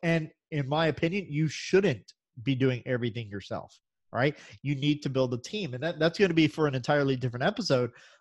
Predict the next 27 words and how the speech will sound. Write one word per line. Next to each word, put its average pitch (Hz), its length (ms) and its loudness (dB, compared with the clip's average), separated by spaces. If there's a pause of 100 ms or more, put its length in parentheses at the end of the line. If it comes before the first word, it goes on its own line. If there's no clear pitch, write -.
(120)
Uh, 139 240 2 (220)
but, 151 340 4 (760)
you 151 100 -2
know, 139 280 0 (460)
talking 165 340 4
about 147 320 4
following 156 420 4
up 131 240 -2 (540)
with, 143 220 -2
with 139 240 -2
people, 151 420 2
you 143 120 -2
know, 135 140 6
the, 120 240 0
the 135 140 0
phone 156 320 2
calls, 147 480 0 (360)
uh, 135 300 2
bef-, 120 400 -6
you 143 140 0
know, 120 80 2
two 156 180 4
hours 147 240 4
before 139 460 0
their, 131 640 2 (400)
their 131 280 -2
appointment, 147 680 -4